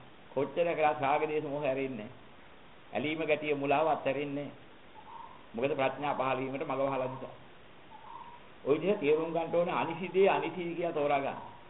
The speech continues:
අනිත්‍යයි කියන්නේ මේ අනිසි කියලා තෝරා ගන්න ඕනේ. නිසිද අනිසිද කියලා පරිශීලනයක් කරලා බලන්න ඕනේ. නිසිද අනිසිද කියලා බලන්න අපිට ඕන හැටියටවත් කාටවත් ඕන හැටියට නෙමෙයි ධර්මයට ඕන හැටියට.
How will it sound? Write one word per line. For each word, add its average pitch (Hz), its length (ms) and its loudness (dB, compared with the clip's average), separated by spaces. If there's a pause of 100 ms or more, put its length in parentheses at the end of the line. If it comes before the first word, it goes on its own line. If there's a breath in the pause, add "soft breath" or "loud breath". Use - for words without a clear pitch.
(960)
අනිත්‍යයි 151 520 2
කියන්නේ 143 280 4
මේ 175 80 -2
අනිසි 165 340 -2
කියලා 160 240 0
තෝරා 139 240 0
ගන්න 120 200 -4
ඕනේ. - 240 -14 (120)
නිසිද 117 340 -2
අනිසිද 143 360 2
කියලා 151 260 -2
පරිශීලනයක් 143 540 -2
කරලා 156 180 2
බලන්න 135 300 0
ඕනේ. - 240 -10 (1000)
නිසිද 147 300 0
අනිසිද 147 320 2
කියලා 156 240 0
බලන්න 147 200 2
අපිට 123 220 -2
ඕන 165 160 0
හැටියටවත් 151 440 0
කාටවත් 139 420 2
ඕන 147 140 0
හැටියට 135 280 2
නෙමෙයි 135 200 -4
ධර්මයට 147 400 0
ඕන 147 140 -2
හැටියට. 123 360 -6